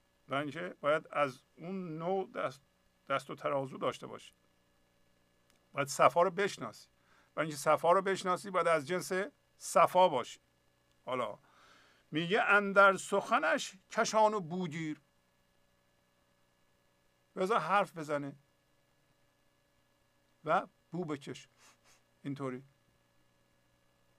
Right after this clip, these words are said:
بو گیر. که از بوی می بقا چه دارد؟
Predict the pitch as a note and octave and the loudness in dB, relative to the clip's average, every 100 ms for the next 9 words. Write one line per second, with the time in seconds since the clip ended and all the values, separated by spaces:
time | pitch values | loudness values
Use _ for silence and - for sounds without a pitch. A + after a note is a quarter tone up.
0 | _ F3+ A#3+ G3 F#3 - _ _ _ _ | _ -6 -6 -8 -12 -14 _ _ _ _
1 | _ _ _ _ _ _ _ _ _ _ | _ _ _ _ _ _ _ _ _ _
2 | _ _ _ _ _ _ _ _ _ _ | _ _ _ _ _ _ _ _ _ _
3 | - F3 F#3 C#3+ D3 A#3 C4+ B3 A3 A3+ | 0 4 4 2 -8 -4 0 0 2 4
4 | A3+ G3+ G3+ G#3 A3+ B3+ F#4+ - _ _ | 4 6 6 8 8 6 2 -8 _ _
5 | _ - B3+ C4 A#3 F#3+ - | _ 4 6 8 8 6 2